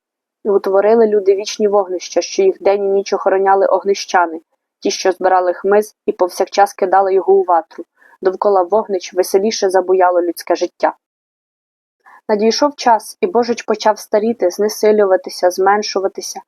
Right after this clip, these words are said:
Дні ставали коротшими, а ночі довшими, і Чорнобог чимдуж насилав холоднечу на землю своїм крижаним подихом.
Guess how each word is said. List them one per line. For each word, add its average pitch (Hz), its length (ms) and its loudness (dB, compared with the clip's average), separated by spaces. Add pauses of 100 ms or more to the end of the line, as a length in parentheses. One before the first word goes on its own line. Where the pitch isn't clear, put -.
(300)
Дні 214 140 0
ставали 220 420 0
коротшими, 214 640 0
а 196 40 0
ночі 214 320 0
довшими, 190 540 -2 (200)
і - 60 -18
Чорнобог 208 520 -2
чимдуж 214 480 0
насилав 214 460 0
холоднечу 208 600 -2
на 190 120 0
землю 190 300 0
своїм 185 300 -2
крижаним 185 500 -2
подихом. 180 540 -2